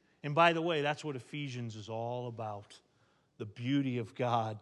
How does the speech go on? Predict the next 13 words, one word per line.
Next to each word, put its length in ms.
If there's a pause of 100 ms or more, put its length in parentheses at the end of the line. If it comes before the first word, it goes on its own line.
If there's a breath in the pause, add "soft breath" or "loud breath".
Jews 380
and 160
Gentiles 880 (800 soft breath)
worshiping 600
together. 500
It 40
was 80
for 160
God's 360
plan 380
from 180
the 80
be-, 220